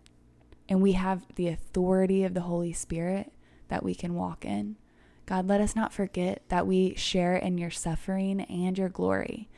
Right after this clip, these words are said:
And what an honor to share that with you here on earth, God. Lord, I just pray a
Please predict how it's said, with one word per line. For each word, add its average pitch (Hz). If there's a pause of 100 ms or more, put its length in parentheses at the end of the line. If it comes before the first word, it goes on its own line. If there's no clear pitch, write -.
(340)
And 185
what 196
an 208
honor 190
to 202
share 196
that 190
with 190
you 180
here 185
on 180
earth, -
God. 208 (880)
Lord, 208
I 202
just 208
pray 190 (120)
a 185